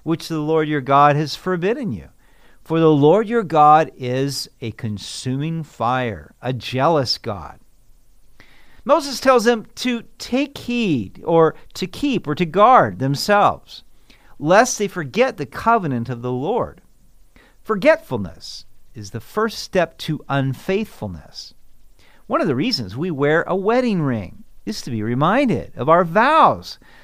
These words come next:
so that we will always be faithful to our spouse.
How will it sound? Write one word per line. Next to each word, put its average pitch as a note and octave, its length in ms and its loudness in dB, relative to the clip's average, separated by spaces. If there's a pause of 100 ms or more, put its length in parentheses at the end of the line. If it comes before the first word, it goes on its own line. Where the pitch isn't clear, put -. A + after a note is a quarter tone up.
so - 160 -10
that A#3+ 260 2
we F3 220 -6
will A3 240 0
always C3 480 0
be G#3+ 140 -8
faithful A2 580 -10
to D3 200 -8
our E3 160 -2
spouse. - 760 -8